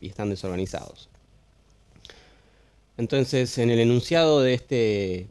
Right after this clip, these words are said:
P D F, ¿sí? Este archivito que te lo vas a poder descargar, haciendo clic en el link, ¿sí? de, del video,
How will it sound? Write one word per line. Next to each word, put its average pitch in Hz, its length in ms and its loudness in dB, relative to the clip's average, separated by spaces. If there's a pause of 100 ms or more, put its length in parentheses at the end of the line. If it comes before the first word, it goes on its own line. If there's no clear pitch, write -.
P 135 80 0
D 165 140 2
F, 180 340 -4
¿sí? - 160 -8
Este 139 160 -4
archivito 127 460 -2
que 98 80 -6
te 95 40 -8
lo 98 60 -2
vas 110 140 -4
a 98 80 -8
poder 110 160 -4
descargar, 110 440 -6 (1300)
haciendo 107 300 -6
clic 123 300 -6 (240)
en 101 100 -4
el 95 160 -2
link, 127 220 0 (400)
¿sí? 151 280 -6 (920)
de, 90 500 -6
del 92 160 -4
video, 151 380 -2